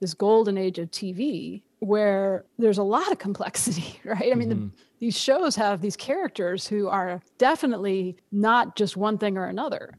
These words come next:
Speaker 1: And that wasn't true in the eighties, <laughs> but it's, like, weird that nonfiction journalism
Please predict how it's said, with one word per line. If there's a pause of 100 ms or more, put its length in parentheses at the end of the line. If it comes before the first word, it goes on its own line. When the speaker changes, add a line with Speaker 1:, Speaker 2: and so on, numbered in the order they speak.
Speaker 1:
And (300)
that
wasn't
true
in
the
eighties, (160)
<laughs>
but
it's,
like,
weird
that (200)
nonfiction
journalism